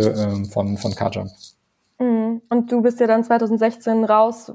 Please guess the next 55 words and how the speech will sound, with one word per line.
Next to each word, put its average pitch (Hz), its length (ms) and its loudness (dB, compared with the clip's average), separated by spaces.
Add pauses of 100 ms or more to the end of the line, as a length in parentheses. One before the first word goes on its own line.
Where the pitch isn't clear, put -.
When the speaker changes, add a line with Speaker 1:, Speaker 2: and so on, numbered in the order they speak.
(100)
Speaker 2:
weil 202 580 0
Exit, 202 460 -4
ne? 214 280 2
Also 202 240 -2
das 202 180 -6
war 202 80 0
ja 196 60 0
dann 196 220 0
Speaker 1:
Genau, 156 140 4
das - 100 -2
Unternehmen 139 320 2
ist - 160 -6
zweimal 131 260 0
veräußert 147 420 0
worden, 156 340 2
einmal 113 400 0
Speaker 2:
Mhm. 220 80 -4
Speaker 1:
an 117 160 -2
die, 110 240 0
äh, 113 200 -2
B 110 120 -4
ten 156 240 0
Gruppe 143 320 0
oder 120 200 0
an 113 200 -2
Speaker 2:
Mhm. 226 60 -6
Speaker 1:
B - 80 -4
ten 107 260 -4
Holding 143 380 2
und 113 260 -4
dann 113 180 0
auch 113 160 -4
nochmal 110 280 -2
an 107 80 2
die, 104 240 2
äh, 107 100 -2
an 107 280 -2
P 113 120 0
S 107 140 -2
A, 151 300 2
also 107 260 -2
heute 110 160 0
Speaker 2:
Ja. 110 60 -4
Speaker 1:
Free - 180 0
to 117 120 -4
Move. 139 240 2 (480)
Äh, - 60 -2
also 117 400 0
ist, - 140 -2
heute 123 260 2
ist, 117 480 0
ähm, 107 540 -2
Free - 180 0
to 113 120 0
Move, 151 260 4